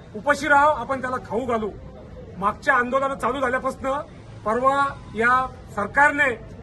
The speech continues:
तिथं अन्न पाणी बंद केलं, जिथं दररोज भंडारा होतो लालबागच्या राजाला, तो भंडारा आयुष्यात आमच्या कळण्यात पहिली बार असं झालं की या सरकारने तो भंडारा सुद्धा बंद केला की जरांगे पाटलाच्या आंदोलनाला कुठेतरी गालबोट लागावं,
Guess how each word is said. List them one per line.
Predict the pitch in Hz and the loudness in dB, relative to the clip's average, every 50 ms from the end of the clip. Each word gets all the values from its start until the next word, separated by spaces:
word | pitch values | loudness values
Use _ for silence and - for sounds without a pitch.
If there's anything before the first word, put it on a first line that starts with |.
| - - - | -14 -10 -10
तिथं | 247 - 294 | -4 2 2
अन्न | 294 226 202 233 254 269 302 | 2 2 2 0 0 -2 0
पाणी | 294 285 294 285 302 | 2 2 2 2 4
बंद | 294 294 294 269 | 2 2 2 4
केलं, | 202 277 285 285 277 254 240 - - - - - - - | 4 4 4 4 4 2 0 -6 -10 -14 -14 -16 -14 -6
जिथं | - 269 - - 302 311 320 311 311 302 185 160 | -6 -6 -4 4 6 8 8 8 6 2 -4 -2
दररोज | 240 247 269 294 311 330 240 | 0 0 2 4 2 2 2
भंडारा | 196 214 208 220 247 302 339 339 | -2 -4 -2 2 4 6 8 8
होतो | 330 - - - 196 - 214 190 - - - - - - - - - - - - - - | 8 6 4 0 -2 -2 -2 -4 -6 -14 -16 -16 -18 -18 -16 -16 -16 -16 -16 -16 -10 -6
लालबागच्या | 208 202 240 269 285 285 277 - 302 285 | -2 -2 0 2 2 0 0 2 0 0
राजाला, | 277 262 262 208 269 269 269 254 202 185 - - - - - - - - | 0 0 0 0 -2 -2 -2 -4 -4 -6 -12 -18 -20 -20 -20 -20 -4 2
तो | 294 339 339 | 4 4 4
भंडारा | 233 220 196 214 240 285 320 330 302 - - - - | 4 0 -4 0 4 4 6 6 6 4 2 -2 -6
आयुष्यात | 208 269 277 - - 320 311 - 262 | -6 -6 -6 -2 0 0 0 0 -2
आमच्या | 247 - - - 302 | -8 -8 -2 -2 -2
कळण्यात | 277 269 269 269 277 294 277 | 0 0 -2 -2 -2 -4 -4
पहिली | - 269 269 269 302 | -2 -4 -4 -2 2
बार | 311 320 320 | 4 4 4
असं | 311 294 - 311 | 4 2 0 -2
झालं | - 254 254 285 330 330 330 - - - - - - - | -2 0 4 4 4 4 4 -2 -12 -16 -16 -16 -10 -8
की | 269 262 269 | -4 2 4
या | 294 339 | 4 4
सरकारने | 330 269 262 262 - 294 294 302 330 | 4 0 -4 -4 -4 -4 -4 -4 -6
तो | 320 330 330 | -4 -4 -4
भंडारा | - 262 208 226 285 320 359 | -2 -2 -2 0 2 0 0
सुद्धा | 269 294 269 311 294 | 0 -4 -4 -4 -2
बंद | 285 285 285 - | -2 -2 -4 -4
केला | 277 277 285 330 349 - - - - - - - - | -4 -2 2 4 4 4 2 -2 -12 -20 -20 -16 -8
की | - 311 320 320 - - - - | -6 -6 -6 -6 -8 -14 -8 -6
जरांगे | 208 220 269 311 320 339 | -4 0 0 0 0 0
पाटलाच्या | 320 302 294 - 277 285 285 294 269 | 0 0 -2 -2 -2 -4 -2 -2 -4
आंदोलनाला | 262 262 269 269 262 262 254 | -4 -4 -6 -6 -6 -6 -8
कुठेतरी | 240 254 240 - 226 247 | -8 -10 -10 -8 -10 -8
गालबोट | - - 214 226 247 - 294 294 294 294 | -6 -2 -2 -2 -2 0 0 -2 0 0
लागावं, | 277 277 262 294 320 330 | -2 -2 2 2 2 2